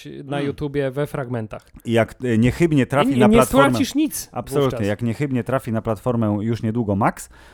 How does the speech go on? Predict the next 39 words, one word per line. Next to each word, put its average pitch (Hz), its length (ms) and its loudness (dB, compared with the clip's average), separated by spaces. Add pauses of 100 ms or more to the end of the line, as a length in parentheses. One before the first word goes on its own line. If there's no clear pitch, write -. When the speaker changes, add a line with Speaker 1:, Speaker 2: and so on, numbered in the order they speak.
(160)
Speaker 2:
to 127 380 0
dokładnie 139 460 2
zrobię 117 240 0
to. 90 200 -4 (100)
Czyli 113 140 -8
se 110 120 -10
poprzewijam 120 560 -2
troszeczkę, 127 380 -4 (680)
e, 120 180 -2
i - 80 -14
Speaker 1:
To 131 80 -2
teraz 143 120 2
Speaker 2:
jednocześnie 147 560 0
jakbym 127 340 -2
wrócił 139 380 -2
w - 80 -20
całym 131 260 -2
tym 127 140 -4
moim 120 200 -2
przewijaniu 123 520 -2
do 113 120 -2
pierwszej 151 400 -4
Godzilli, 101 460 -6 (220)
pierwszego 120 800 -2 (380)
Godzilli, 104 480 -6
czy 104 120 -12
pierwszej 123 420 -4
wersji 110 320 -4
Godzilli 101 440 -4
z 95 220 -10
Speaker 1:
Wa-, 131 160 0
walcz 131 40 -10
z - 0 -
tym, - 0 -
Speaker 2:
dwa 143 60 0
tysiące 139 280 2
czternastego 127 300 0
Speaker 1:
walcz, 123 240 -2
walcz. 127 520 0